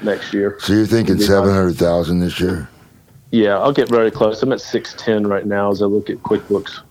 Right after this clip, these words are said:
Speaker 2: Right on, yeah. It,
Speaker 1: You know?
Speaker 2: it said, it, yeah, it said something like a half million, um, in the
Speaker 1: Yeah.
Speaker 2: article we read. So,
Speaker 1: You know,
Speaker 2: but
Speaker 1: so that's, that's just service work. That's just
Speaker 2: Mm-hmm.
Speaker 1: going out and fi-, fixing fitness equipment and now installing fitness equipment. And,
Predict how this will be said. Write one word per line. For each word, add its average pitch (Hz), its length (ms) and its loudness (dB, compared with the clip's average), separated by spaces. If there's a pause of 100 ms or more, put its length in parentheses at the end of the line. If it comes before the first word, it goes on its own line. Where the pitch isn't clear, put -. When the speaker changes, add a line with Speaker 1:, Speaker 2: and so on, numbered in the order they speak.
(120)
Speaker 2:
Right 80 240 2
on, 76 220 -4
yeah. 82 220 0 (100)
It, 95 260 -4
Speaker 1:
You 113 140 -4
know? 104 160 0
Speaker 2:
it 98 200 -2
said, 110 280 2
it, 98 240 -2
yeah, 95 240 -2
it 80 100 -8
said 85 220 0
something 73 300 -4
like 69 180 -4
a 69 60 -4
half 71 240 -4
million, 69 500 -2
um, 71 480 -4
in 76 160 -2
the 71 80 -2
Speaker 1:
Yeah. 104 160 2
Speaker 2:
article 71 340 0
we 65 120 -2
read. 67 320 -2 (580)
So, - 140 0
Speaker 1:
You 190 80 6
know, 170 60 2
Speaker 2:
but 165 120 -4
Speaker 1:
so 196 140 4
that's, 202 240 -2
that's 202 260 -2
just - 260 -4
service 175 380 0
work. 107 220 2
That's 139 200 0
just 143 220 -2
Speaker 2:
Mm-hmm. 131 100 2
Speaker 1:
going 151 200 2
out 143 140 0
and 120 100 -8
fi-, 143 200 0 (200)
fixing 143 340 2
fitness 139 380 0
equipment 120 440 0
and 120 100 0
now 123 260 2
installing 117 640 0
fitness 117 360 -4
equipment. 113 520 0
And, 113 240 0